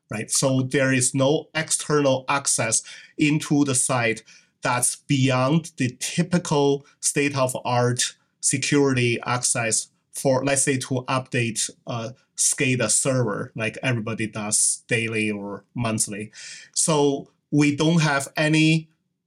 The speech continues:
let's say, cloud-based real-time <laughs> intervention from outside, which is something if you talk about, everybody gonna run as fast away from you in this world. And also, we design our software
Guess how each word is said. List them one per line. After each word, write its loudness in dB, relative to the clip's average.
let's 2
say, -4
cloud-based 0
real-time 2
<laughs> -2
intervention 2
from 0
outside, 0
which 0
is -2
something 2
if 0
you 2
talk -2
about, 2
everybody 2
gonna 2
run 2
as -2
fast 0
away 0
from 0
you 2
in 2
this 0
world. 2
And 0
also, 2
we 4
design 2
our 4
software 0